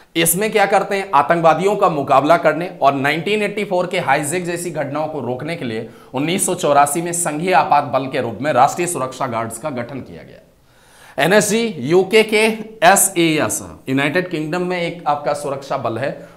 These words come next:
जिसको एसएएस के तौर पर जानते हैं, सास, और आपका जर्मनी में एक सुरक्षा बल है जिसको सीएसजी नाइन के कमांडो के तौर पर जानते हैं। तो इनकी तर्ज पर भारत में आपके एनएसजी का गठन किया गया।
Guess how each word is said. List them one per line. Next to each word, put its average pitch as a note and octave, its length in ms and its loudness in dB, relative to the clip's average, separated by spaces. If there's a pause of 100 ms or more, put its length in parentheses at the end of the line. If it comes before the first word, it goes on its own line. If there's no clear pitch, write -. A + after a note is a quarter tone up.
जिसको C#3 460 -4
एसएएस F3 480 0
के E3 100 -4
तौर B2+ 220 -2
पर C3 140 -4
जानते B2 320 -6
हैं, D#3+ 60 -6
सास, - 520 -8 (320)
और E3+ 220 10
आपका F#3 680 6
जर्मनी D#3+ 560 4
में G3 160 2
एक F#3 140 -2
सुरक्षा D#3 420 0
बल D3 280 -4 (100)
है D#3+ 440 -2
जिसको F#3 640 2
सीएसजी F3 960 0
नाइन C3+ 560 -4 (480)
के F3 120 -2
कमांडो E3 640 0
के D#3 160 -4
तौर C#3 180 0
पर C3 160 -2
जानते B2+ 320 -4
हैं। F3+ 60 -6
तो F3 120 0
इनकी E3+ 360 -2
तर्ज D3 300 -4
पर C3 160 -6
भारत C3+ 440 0
में D3 80 -4
आपके C#3+ 480 -4 (300)
एनएसजी F3 400 0
का E3 140 -2
गठन C3 320 -4
किया G2+ 260 -10
गया। D2 320 -18